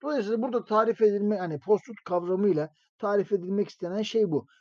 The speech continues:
Bütün bunların tabii ki, e, evet, internetle işte geleneksel medyanın artık çöküşü falan ile hani bunu hep konuşuruz. Daha önce bir Hürriyet gazetesiyle röportaj verdiğin zaman meşhur olurdu.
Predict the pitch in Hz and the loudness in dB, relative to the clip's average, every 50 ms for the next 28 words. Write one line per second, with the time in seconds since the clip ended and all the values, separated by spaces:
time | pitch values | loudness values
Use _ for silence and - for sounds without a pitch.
0 | _ - 214 262 240 - 381 370 320 269 233 208 202 233 277 285 - - 277 247 | _ -4 -2 0 2 4 4 4 4 4 4 4 4 4 2 0 0 0 0 2
1 | 196 185 170 - - 269 285 247 _ _ _ _ _ - 202 170 160 151 143 - | 2 0 0 -2 -6 -10 -10 -10 _ _ _ _ _ -14 -12 -10 -10 -12 -12 -16
2 | _ _ _ _ _ _ _ - - 202 170 160 - - - _ - 196 170 147 | _ _ _ _ _ _ _ -6 -4 -2 -2 -2 -4 -8 -16 _ -12 -12 -8 -8
3 | 175 165 165 156 156 147 - - 170 156 151 147 143 - - 143 - - 160 151 | -6 -6 -6 -6 -8 -8 -8 -6 -2 0 0 0 -2 -4 -10 -16 -12 -10 -6 -2
4 | 151 160 156 156 151 151 143 - - 175 160 156 151 156 156 143 139 151 151 156 | 2 2 2 2 0 -4 -8 -8 -6 -4 -4 -2 0 0 -2 0 -2 -2 -4 -4
5 | 156 151 147 143 143 139 - 143 - - - 156 143 - 143 - 170 156 131 151 | -4 -6 -4 -6 -6 -6 -10 -12 -12 -10 -8 -8 -8 -10 -10 -10 -10 -6 -2 0
6 | 156 156 151 143 139 139 - _ _ _ - 170 190 180 165 180 214 214 190 220 | 0 0 0 0 -2 -4 -6 _ _ _ -4 -2 -2 0 0 2 2 4 4 2
7 | 214 - - - 160 160 165 - - 196 165 135 107 104 151 147 156 175 175 170 | 2 0 -2 -4 -2 -2 -2 0 2 2 2 2 0 -4 -4 -4 -2 -2 -2 -2
8 | 160 160 165 175 160 _ _ _ _ _ 190 196 160 180 170 165 185 196 190 180 | -2 -2 -4 -4 -6 _ _ _ _ _ -6 -4 -2 -2 2 4 4 4 4 2
9 | - 185 165 143 - - 156 - 170 170 160 170 160 139 175 170 151 - 175 165 | -2 -4 -4 -4 -6 -10 -10 -6 -6 -4 -4 -4 -4 -4 -6 -6 -4 -2 -2 -2
10 | 156 151 165 170 165 156 156 196 185 156 160 208 277 285 226 202 190 - - 196 | -2 0 0 0 0 0 0 -2 -2 -2 -2 -2 0 2 2 2 2 2 2 2
11 | 185 160 139 127 117 104 107 | 2 2 2 -2 -4 -8 -14